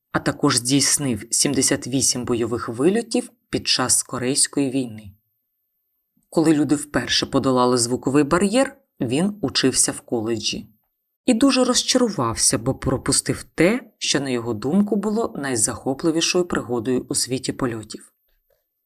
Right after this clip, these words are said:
Тоді він і гадки не мав, що чекало на нього попереду. У тисяча дев'ятсот шістдесят дев'ятому році цей чоловік узяв усіх нас із собою на місяць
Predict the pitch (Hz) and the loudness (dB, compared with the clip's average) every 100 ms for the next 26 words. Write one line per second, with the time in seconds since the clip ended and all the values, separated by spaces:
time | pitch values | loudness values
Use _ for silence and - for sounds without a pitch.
0 | _ 226 190 214 208 208 208 196 131 117 | _ 0 2 4 4 2 2 0 0 -2
1 | - 131 127 127 135 220 - - - - | -2 -4 -4 -4 -2 -2 -4 -12 -6 -4
2 | 123 110 - 143 160 139 123 123 123 123 | -2 -2 0 0 0 -4 -6 -6 -8 -8
3 | 127 120 117 117 - _ _ _ _ _ | -6 -4 -4 -6 -12 _ _ _ _ _
4 | _ _ _ - 170 170 - 127 135 131 | _ _ _ 0 2 4 2 2 -2 2
5 | 156 156 147 - 139 135 143 131 143 156 | 2 2 2 0 -2 0 0 0 0 -2
6 | 156 202 226 285 285 262 262 _ _ _ | 4 4 6 4 4 0 -2 _ _ _
7 | - 160 135 - - 123 120 123 214 - | 0 2 0 -2 -2 0 0 2 0 -2
8 | - 143 143 127 - _ 143 - 143 117 | -2 0 0 -2 -4 _ -2 0 0 -2
9 | 123 131 160 - - 170 - - 117 123 | -2 0 2 0 0 0 2 0 0 -2
10 | 139 151 131 120 110 - - - | -2 -2 -6 -4 -4 -4 -4 -8